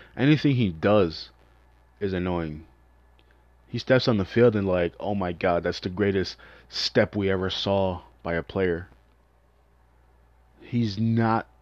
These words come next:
that good at all. He's n-, not even close to being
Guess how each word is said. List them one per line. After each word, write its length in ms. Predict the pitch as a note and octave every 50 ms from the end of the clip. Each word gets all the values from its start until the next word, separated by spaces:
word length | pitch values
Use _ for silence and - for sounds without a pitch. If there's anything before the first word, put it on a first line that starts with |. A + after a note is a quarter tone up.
| _ - -
that 280 | F#2 F#2+ F2+ D#2+ D#2+
good 280 | D#2+ F2+ F2 F2 F#2+ - _ _ _ _ _ _ _ _ _ _ _ _ _ _ _ _ _ _ _ _ _ _ _ _ _ - -
at 160 | F#2 G2 G2
all. 300 | F2 E2 E2+ F#2+ G#2 - - _ _ _ _ _ _ _ _ _ _ _ _ _ _ _ _ _ _ _ _ _ _ _
He's 280 | _ - A2 G2 E2+ F#2
n-, 100 | A2 - _
not 300 | - A2+ A2+ A#2 A#2 -
even 260 | A#2+ A2+ G#2 G2 F#2 -
close 640 | - - - - B2+ B2+ B2 A2 F#2+ - - - - _ _ _ _ _ _ _ _ _ _ _ _ _ _ _ _ _ -
to 100 | G#2+ F#2
being 480 | F#2+ G#2+ G#2 G2+ F#2+ F2+ E2+ E2+ E2